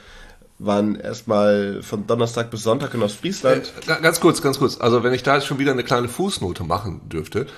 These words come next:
Speaker 2: warum sagt man, man ist aus dem Schneider?
Speaker 1: Oh, das weiß
Speaker 2: Weißt
Speaker 1: ich.
Speaker 2: du,
Speaker 1: Das, das halt,
Speaker 2: der,
Speaker 1: äh,
Speaker 2: das Frauenzimmer und jetzt ist vom, vom
Speaker 1: das,
Speaker 2: Schneider
Speaker 1: das
Speaker 2: weggekommen.
Speaker 1: weiß ich wirklich. Das ist Skat einfach. Skat, Skat-Speech.
Speaker 2: Ah.
Speaker 1: Wenn du,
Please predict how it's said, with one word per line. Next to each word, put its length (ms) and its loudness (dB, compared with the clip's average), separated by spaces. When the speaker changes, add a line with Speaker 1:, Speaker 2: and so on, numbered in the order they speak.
Speaker 2:
warum 260 2
sagt 260 0
man, 280 0
man 220 0
ist 280 -4
aus 140 -2
dem 180 -2
Schneider? 800 -4
Speaker 1:
Oh, 100 -2
das 200 -2
weiß 200 4
Speaker 2:
Weißt 180 2
Speaker 1:
ich. 60 2
Speaker 2:
du, 60 0
Speaker 1:
Das, 220 -6
das 240 -4
halt, 260 4
Speaker 2:
der, 100 4
Speaker 1:
äh, 40 6
Speaker 2:
das 160 2
Frauenzimmer 840 4
und 100 4
jetzt 140 2
ist 140 -4
vom, 180 -2
vom 180 -2
Speaker 1:
das, 80 -6
Speaker 2:
Schneider 380 6
Speaker 1:
das 140 4
Speaker 2:
weggekommen. 220 6
Speaker 1:
weiß 60 2
ich 140 -4
wirklich. 300 0
Das 100 -4
ist 120 -6
Skat 400 0
einfach. 340 -6
Skat, 320 2
Skat-Speech. 800 -4
Speaker 2:
Ah. 140 4
Speaker 1:
Wenn 120 0
du, 340 -2